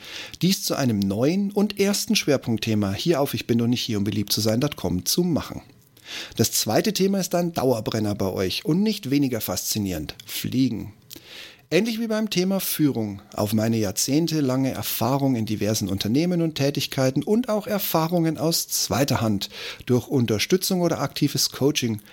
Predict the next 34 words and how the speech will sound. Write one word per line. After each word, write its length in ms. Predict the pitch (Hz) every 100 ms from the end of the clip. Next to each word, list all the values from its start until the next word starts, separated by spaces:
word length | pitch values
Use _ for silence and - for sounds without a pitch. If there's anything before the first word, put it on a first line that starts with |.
| - -
zurückgreifend, 1160 | - 131 135 143 - 107 107 110 - 156 214 - - - -
bin 120 | - 254
ich 120 | -
beim 160 | 226
Thema 240 | 208 202 196
Fliegen 420 | - 165 185 185
aufgrund 440 | 139 - 151 151
meines 240 | 120 110 -
Flugscheins 640 | - 135 185 - 120 127
und 160 | - 139
der 140 | -
aktiven 440 | 82 - - 107 -
Ausübung 680 | - 127 151 - 135 127 127 131
am 220 | 165 196
Puls 420 | - 127 110 -
der 160 | - 202
Zeit 280 | - 95 -
für 160 | -
euch. 320 | - 95 - - - - - -
Auch 160 | 120
hier 180 | - 214
jährt 280 | 175 160 165
sich 180 | 170 -
demnächst 340 | 147 147 -
mein 200 | 117 110
zehnjähriges 680 | - 156 208 202 190 185 180
und 200 | 170 -
immer 140 | 160
noch 160 | 147 139
unfallfreies 800 | 170 143 123 117 - 107 110 -
Engagement 760 | - 147 180 - 101 92 107 -
in 200 | 113 110
der 140 | 131
Luftfahrt. 680 | 160 - - - - - -